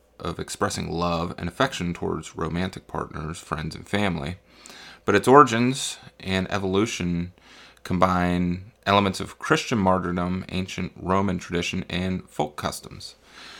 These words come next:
So the day is named after Saint Valentine, a title that <clears throat> may refer to one or more early Christian martyrs.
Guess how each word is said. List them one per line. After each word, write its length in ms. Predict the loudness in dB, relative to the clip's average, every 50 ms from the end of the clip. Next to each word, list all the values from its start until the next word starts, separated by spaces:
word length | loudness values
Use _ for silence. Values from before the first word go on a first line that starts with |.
| -20 -20 -16 -8
So 140 | -2 -2
the 120 | 0 2 6
day 320 | 6 8 8 8 8 6
is 140 | 4 2 0
named 320 | 0 2 2 2 0 0
after 220 | -2 -4 -6 -6 -6
Saint 260 | -4 -4 -4 -2 -2
Valentine, 680 | -2 -2 -2 -2 -4 -6 -4 -4 -4 -4 -4 -6 -8 -10 -14
a 60 | -16
title 380 | -14 -6 -2 -2 -2 0 -2 -2
that 240 | -2 -4 -4 -4 -6 -10 -14 -10 -6
<clears throat> 500 | -4 -2 -2 -2 -4 -6 -10 -14 -16 -8
may 220 | -4 -2 0 0 0
refer 380 | 0 -2 -2 0 0 0 0
to 120 | 0 -2 2
one 180 | 6 6 6
or 60 | 8
more 300 | 6 6 4 4 4 2 2
early 300 | 2 2 2 2 -2 -4
Christian 380 | -4 -6 -6 -6 -6 -4 -4
martyrs. 460 | -2 -2 -2 -2 -4 -4 -6 -8 -10